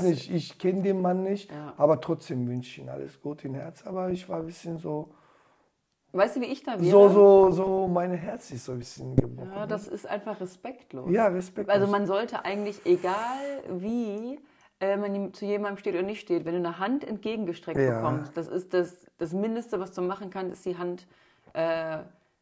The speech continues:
Speaker 1: zu nehmen. Weißt du, was mir mal passiert ist?
Speaker 2: Ja.
Speaker 1: Ich hatte auch mal so eine ähnliche Situation. Und da hat mir, ähm, jemand, äh, ich hab auch die Hand hingehalten zur Begrüßung und ich hatte damals mal so eine, äh, Haarfrisur.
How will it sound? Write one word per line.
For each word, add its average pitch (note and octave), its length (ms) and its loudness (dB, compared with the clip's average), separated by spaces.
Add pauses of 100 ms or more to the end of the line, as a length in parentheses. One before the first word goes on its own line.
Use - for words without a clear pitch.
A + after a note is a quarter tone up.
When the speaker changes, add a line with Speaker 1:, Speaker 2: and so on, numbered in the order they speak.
(100)
Speaker 1:
zu - 140 -8
nehmen. F#3+ 280 -2
Weißt E3 160 -2
du, G#3+ 40 -8
was G3+ 80 -6
mir B3 80 -2
mal C#4 140 -4
passiert D4 360 -10
ist? G3+ 80 -6
Speaker 2:
Ja. D3+ 240 -6 (140)
Speaker 1:
Ich - 80 -10
hatte - 120 -2
auch A#3+ 60 -2
mal A#3+ 100 -4
so F3+ 80 -6
eine F3 120 -6
ähnliche E3+ 280 -6
Situation. F3+ 680 -8 (500)
Und F3+ 180 -2
da F#3 120 0
hat G#3+ 200 -4
mir, F#3 420 -6 (100)
ähm, E3+ 220 -6 (580)
jemand, G3 680 -2 (1120)
äh, E3+ 240 -4
ich E3+ 80 -10
hab F3 160 -10
auch F3+ 60 -6
die E3 140 -12
Hand F3 160 -8
hingehalten A3+ 440 -6
zur E3+ 140 -12
Begrüßung F3+ 560 -6
und F3+ 100 -4
ich F3+ 120 -10
hatte F3+ 300 -6
damals F3+ 580 -6
mal E3 260 -6
so E3 60 -10
eine, D#3+ 340 -6 (580)
äh, D#3+ 260 -6 (360)
Haarfrisur. E3+ 720 -2